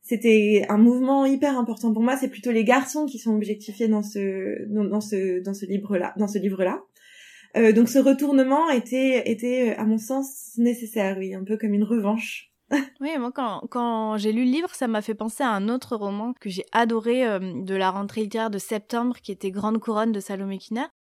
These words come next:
Speaker 2: avec une histoire différente, mais une narratrice du même âge et qui explore, euh, aussi de manière un peu initiatique ce que c'est d'être, euh, une adolescente confrontée, euh,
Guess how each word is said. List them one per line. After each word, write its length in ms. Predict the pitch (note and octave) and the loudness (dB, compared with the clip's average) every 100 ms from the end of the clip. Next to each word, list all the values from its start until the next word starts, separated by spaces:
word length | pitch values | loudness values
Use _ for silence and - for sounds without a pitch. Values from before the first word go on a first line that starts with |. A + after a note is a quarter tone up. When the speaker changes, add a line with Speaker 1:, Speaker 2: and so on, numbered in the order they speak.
| _ _ | _ _
Speaker 2:
avec 340 | G3 G#3 G#3+ A3 | -4 -2 -2 -2
une 100 | A#3 | -2
histoire 300 | - G#3+ G3 | -2 -4 -4
différente, 500 | A3+ C4 B3+ - B3 | -6 -2 -2 0 -2
mais 140 | B3 | 0
une 100 | A#3 | 0
narratrice 760 | A3+ A#3 A#3 - D4 - - _ _ _ - | -2 -4 -8 -8 -10 -10 -16 _ _ _ -12
du 200 | G3 C4 | -2 2
même 260 | C#4+ C4 A#3+ | 4 4 2
âge 340 | C#4 E4 B3 G#3 | 0 -2 -6 -4
et 340 | A3 A3 A3 G#3 | -2 0 0 -4
qui 180 | - A#3+ | -4 -4
explore, 680 | A#3 - - C4+ D4 C4+ A#3 | -4 -10 -4 0 0 0 0
euh, 280 | G#3 G#3 - - - | 0 -2 -4 -8 -6
aussi 240 | B3 - | -8 -6
de 100 | F4 | -4
manière 360 | B3 A3+ A#3+ A#3+ | -2 0 0 0
un 80 | A3+ | 0
peu 120 | C4 | 0
initiatique 600 | B3 A#3+ A#3+ A3 - - | 0 0 -2 -6 -8 -10
ce 80 | - | -6
que 100 | B3+ | -6
c'est 240 | - D4 | -4 -6
d'être, 380 | A#3 G#3 - A#3+ | -4 -6 -8 -6
euh, 340 | A3 G#3 G#3 - | -4 -4 -4 -4
une 160 | A3 A3 | -2 0
adolescente 560 | A3 A#3 A#3 C4 C4 | 0 0 0 -2 -2
confrontée, 760 | - A3+ - - A3+ A3+ B3+ A#3+ | -2 -6 -6 -6 -6 -4 -4 -4
euh, 140 | G3 | -6